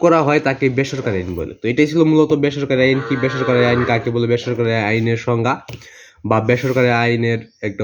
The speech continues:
উদাহরণ, বা এটা, এটাই ছিল উত্তর। তো ভিডিওটা যদি একটু যদি ভালো লেগে থাকে তাহলে চ্যানেলটা সাবস্ক্রাইব করবে, বা হেসে ব্যালেন্স কল থাকবে, ভিডিও দেখে লাইক করবে, চ্যানেলটা কিন্তু অবশ্যই, অবশ্যই বেশি বেশি সাবস্ক্রাইব করে, বা হেসে ব্যালেন্স কল থাকবে,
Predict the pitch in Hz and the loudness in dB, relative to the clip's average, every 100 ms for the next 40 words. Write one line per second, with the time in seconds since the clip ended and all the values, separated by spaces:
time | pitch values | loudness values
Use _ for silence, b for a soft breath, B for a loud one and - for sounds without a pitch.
0 | 110 120 120 104 113 117 101 95 95 98 | -2 0 -2 -2 -2 -2 -2 -2 0 0
1 | 95 101 110 104 113 113 - 123 - - | 0 0 0 -2 -2 -2 -2 -4 -4 -6
2 | 107 113 117 113 117 127 139 135 120 113 | -4 0 2 2 0 0 2 4 4 0
3 | 113 127 139 123 120 117 120 120 120 117 | 2 2 0 0 -2 -2 0 0 0 0
4 | 117 104 - 123 131 127 135 120 113 127 | -4 -4 -2 -2 0 0 2 2 0 0
5 | 120 123 - 117 117 120 120 127 123 117 | 0 -2 -4 0 0 0 0 0 2 2
6 | 113 110 107 101 95 101 - 127 147 156 | 0 0 0 2 2 0 -2 0 0 -4
7 | B B B B B 127 131 131 135 131 | B B B B B 2 4 4 2 2
8 | 127 127 123 123 - 127 123 120 123 120 | 0 0 2 0 0 2 2 0 0 2
9 | 123 123 120 117 - - 113 123 127 120 | 0 -2 -4 -6 -4 -2 -2 0 2 2
10 | 113 123 120 120 117 113 113 113 113 113 | 2 0 0 0 0 0 -2 -4 -2 0
11 | 117 113 | 0 0